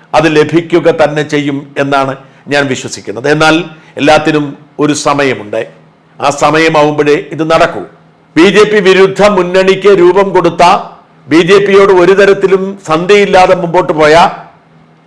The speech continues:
മുലായം സിംഗ് യാദവിന് പത്മവിഭൂഷൺ കൊടുത്തത്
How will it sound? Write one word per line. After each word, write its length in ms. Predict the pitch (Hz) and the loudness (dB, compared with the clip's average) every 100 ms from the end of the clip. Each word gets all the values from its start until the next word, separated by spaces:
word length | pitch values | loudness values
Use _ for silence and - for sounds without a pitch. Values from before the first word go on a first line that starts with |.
| _ 156 | _ -2
മുലായം 400 | 185 208 214 196 | 2 4 2 2
സിംഗ് 240 | 196 190 190 | -2 0 2
യാദവിന് 460 | 180 175 170 170 175 175 _ _ 170 | 4 2 0 0 -4 -8 _ _ -4
പത്മവിഭൂഷൺ 680 | 170 190 185 151 185 180 185 | 0 0 0 0 0 -2 -2
കൊടുത്തത് 300 | 180 165 165 | -2 0 -4